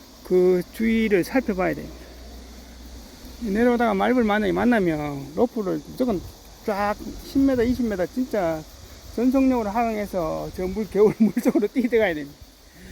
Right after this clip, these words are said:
자, 저 옆으로 한번 이동해 볼게요. 자,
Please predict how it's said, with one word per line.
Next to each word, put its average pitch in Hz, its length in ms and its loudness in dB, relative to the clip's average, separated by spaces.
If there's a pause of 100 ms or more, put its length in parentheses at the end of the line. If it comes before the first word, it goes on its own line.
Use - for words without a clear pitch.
(1600)
자, 202 140 -6 (400)
저 196 300 0
옆으로 220 280 0
한번 185 200 -2
이동해 214 260 0
볼게요. 156 320 -6 (1120)
자, 202 220 -8